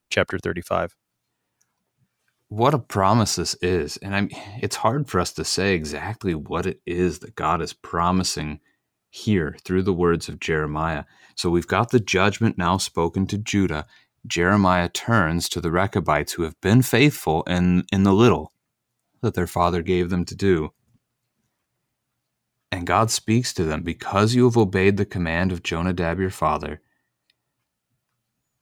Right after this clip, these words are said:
Speaker 2: thus says Yahweh, Jonadab the son of Rechab shall never lack a man to stand before me."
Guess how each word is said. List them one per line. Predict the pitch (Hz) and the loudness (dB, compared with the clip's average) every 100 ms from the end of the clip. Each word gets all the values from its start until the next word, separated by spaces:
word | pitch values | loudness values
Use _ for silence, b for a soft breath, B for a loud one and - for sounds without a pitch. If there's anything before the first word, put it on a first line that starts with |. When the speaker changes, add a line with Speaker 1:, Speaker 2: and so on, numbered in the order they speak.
| _ | _
Speaker 2:
thus | 87 85 - | -2 0 2
says | - 110 104 | 2 2 4
Yahweh, | 87 76 73 76 _ _ _ _ _ _ _ _ _ _ | 2 2 -4 -10 _ _ _ _ _ _ _ _ _ _
Jonadab | 92 92 90 107 110 107 101 92 | -2 2 4 4 2 2 2 0
the | 82 | -2
son | - 95 101 | -2 0 0
of | 95 85 | 0 0
Rechab | 87 - 82 76 | -2 -2 -4 -4
shall | - 78 | -4 -4
never | 78 82 92 107 104 - | -4 -2 0 2 2 -2
lack | 85 82 80 85 - - | -6 -2 0 0 -2 -10
a | |
man | 78 80 80 76 71 73 _ _ _ _ _ _ _ - | -10 -6 -6 -6 -8 -12 _ _ _ _ _ _ _ -14
to | - | -6
stand | - - 82 80 80 - | -4 -2 -2 -2 -4 -6
before | 82 - 80 76 73 - _ _ _ 156 | -12 -4 -2 -2 -4 -8 _ _ _ -18
me." | - 82 78 151 | -8 -4 -4 -8